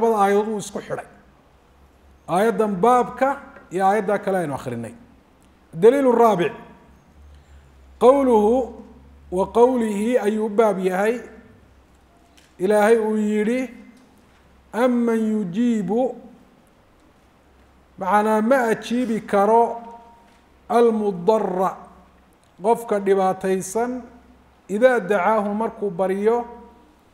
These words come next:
ويكشف السوء، dhibka kama dulqaadi karo, yacnaa ila Allah. Macnu waa sidaa. Oo istifhaamtu waa istifhaam inkaari oo bimacna nafyi. Marka macna aayaddu wuxuu noqonayaa, "لا يجيب المضر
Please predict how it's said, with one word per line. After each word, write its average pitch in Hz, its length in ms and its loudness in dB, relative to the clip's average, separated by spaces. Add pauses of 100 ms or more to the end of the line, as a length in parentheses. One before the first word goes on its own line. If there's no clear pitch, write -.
(460)
ويكشف 220 640 2
السوء، 214 420 -2
dhibka 214 300 -6
kama 214 260 -4
dulqaadi 208 600 -2
karo, 226 380 -2 (920)
yacnaa 190 300 -4
ila 220 200 2
Allah. 185 280 0 (960)
Macnu 185 240 0
waa 190 80 0
sidaa. 143 320 -10 (1400)
Oo 185 80 -2
istifhaamtu 220 600 0
waa 226 80 4
istifhaam 220 420 -2
inkaari 214 420 0
oo 208 60 0
bimacna 196 380 -4
nafyi. 196 300 -8 (480)
Marka 180 180 -8
macna 196 260 0
aayaddu 240 220 0
wuxuu 202 140 -6
noqonayaa, 208 320 -2
"لا 220 140 4
يجيب 226 420 0
المضر 208 600 0